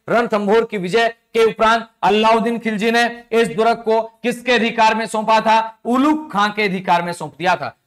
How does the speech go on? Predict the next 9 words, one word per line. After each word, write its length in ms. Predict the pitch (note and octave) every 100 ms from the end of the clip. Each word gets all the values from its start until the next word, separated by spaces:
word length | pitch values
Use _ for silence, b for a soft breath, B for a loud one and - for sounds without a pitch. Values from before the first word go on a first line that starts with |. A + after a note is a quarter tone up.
| D#3
रणथंभौर 480 | G#3 G#3 G#3 A3
किसके 280 | A3 G#3 -
अधिकार 340 | G#3+ G3 G#3+ G#3+
में 80 |
सौंपा? 380 | A3 G3 F#3 B3+ D4+ B
तो 60 | -
आपका 280 | G3 G3 G3+
उत्तर 260 | G3 G3
आएगा 500 | F#3 F3+ F#3 B3+ D4